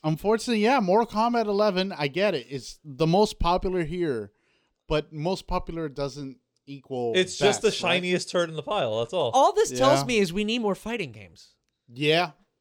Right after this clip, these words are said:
Speaker 3: Like, I'll take new ones. Fuck it. Like, the other ones, I don't know them, but fuck it. They deserve it more than M K eleven 'cause it just doesn't feel like it's from this year.
Speaker 2: I want a new Bloody Roar game.
Speaker 1: No.
Speaker 3: Dude. I'm sorry. That, that would be pretty cool.
Speaker 2: Oh, yeah.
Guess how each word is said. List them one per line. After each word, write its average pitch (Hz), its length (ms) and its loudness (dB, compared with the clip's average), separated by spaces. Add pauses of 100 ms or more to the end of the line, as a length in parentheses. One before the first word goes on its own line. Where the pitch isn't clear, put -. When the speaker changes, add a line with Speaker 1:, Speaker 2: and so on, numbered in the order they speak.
Speaker 3:
Like, 233 180 0
I'll 262 160 4
take - 280 2
new 269 200 2
ones. 139 360 -2
Fuck 294 200 0
it. 208 80 0
Like, 214 240 2
the 226 140 4
other 233 180 4
ones, 302 220 0
I 220 80 2
don't 214 240 -2
know 180 200 4
them, 302 280 0
but 240 140 0
fuck - 240 0
it. 208 100 -4
They 185 140 0
deserve 180 320 0
it 165 80 0
more 175 240 0
than 147 400 -6 (420)
M 185 160 -2
K 214 160 0
eleven 202 400 0
'cause 233 80 -4
it 240 60 -12
just 294 120 -4
doesn't 320 200 -2
feel 302 180 2
like 294 160 2
it's 285 120 -6
from 262 280 -2
this 247 200 -2
year. 247 320 0
Speaker 2:
I 117 80 -6
want 113 180 -2
a 110 40 -8
new 110 160 -8
Bloody 104 280 -6
Roar 101 220 -8
game. 98 260 -12 (840)
Speaker 1:
No. 127 300 -14
Speaker 3:
Dude. 151 540 2 (880)
I'm 170 140 2
sorry. 120 500 0 (440)
That, 156 360 2 (100)
that 143 100 0
would 139 100 0
be 139 80 -6
pretty 135 180 -10
cool. 185 340 -2 (160)
Speaker 2:
Oh, 110 120 -4
yeah. 98 140 -8